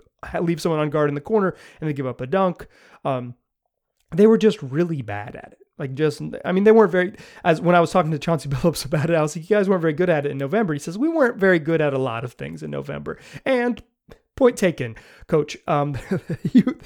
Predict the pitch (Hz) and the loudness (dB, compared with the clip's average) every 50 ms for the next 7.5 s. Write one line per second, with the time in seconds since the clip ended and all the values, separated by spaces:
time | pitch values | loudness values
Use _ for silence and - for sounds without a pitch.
0 | - - 392 233 - 196 285 294 247 220 202 180 208 175 196 202 202 202 196 175 | -8 0 0 0 2 4 4 4 4 4 4 2 2 4 6 4 4 4 2 0
1 | 170 185 190 165 151 160 143 123 123 135 131 - - - - - 80 85 - - | 2 2 4 4 4 2 2 0 -2 -6 -8 -12 -14 -12 -10 -10 -10 -10 -12 -14
2 | - - - - - - - 170 175 165 196 202 233 214 247 285 285 233 - 226 | -20 -20 -20 -20 -12 -4 0 0 2 2 6 4 4 4 4 2 2 2 4 2
3 | 220 185 175 147 143 135 139 139 - - 165 151 - - 220 226 233 196 202 190 | 4 4 2 0 0 -4 -4 -6 -6 -6 -6 -4 2 4 6 6 6 4 2 0
4 | - - 180 175 165 160 151 147 143 147 139 131 147 143 139 135 - - - - | 0 -4 -4 -2 0 0 0 0 -2 -4 -4 -4 -4 -4 -4 -6 -10 -16 -20 -14
5 | - - 175 160 147 135 - - - - 160 160 156 - 156 156 - - 147 143 | -6 -2 -2 -2 -2 -4 -8 -8 -2 0 0 0 0 -2 -6 -8 -6 -6 -6 -6
6 | 131 - - 156 139 135 139 139 127 135 131 - - 135 120 120 107 117 120 110 | -6 -8 -8 -4 -2 0 0 0 0 -2 -4 -4 -6 -8 -8 -8 -6 -8 -10 -10
7 | 110 113 127 104 - - - - - | -10 -12 -12 -12 -12 -12 -14 -16 -18